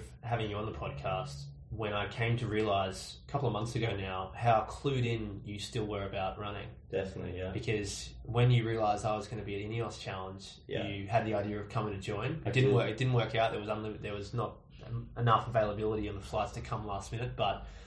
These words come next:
Speaker 1: we then sort of kept talking about different things, and I was like, "This guy's still got his head well and truly in the running world," and I
Speaker 2: Yeah.
Speaker 1: thought it'd be really good to obviously tell some stories about your dad because he's such a, lacking the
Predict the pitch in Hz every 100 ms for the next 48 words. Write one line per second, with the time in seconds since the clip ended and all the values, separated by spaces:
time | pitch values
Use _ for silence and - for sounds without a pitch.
0 | - - - - 123 120 117 - 113 101
1 | 127 123 - 139 139 123 110 110 110 123
2 | 117 107 - 117 123 117 107 107 117 107
3 | 104 135 - 123 113 - 127 113 107 -
4 | - - - - - 143 123 113 123 110
5 | 117 110 107 120 110 104 101 110 131 131
6 | 107 98 117 110 107 120 110 104 107 110
7 | 104 107 104 - 104 101 - - - -
8 | 131 123 127 120 131 120 - - 120 113
9 | 107 117 107 101 113 107 107 107 101 104
10 | 101 113 - 104 98 92 - - - -
11 | - - - - - - - 123 - 110
12 | 101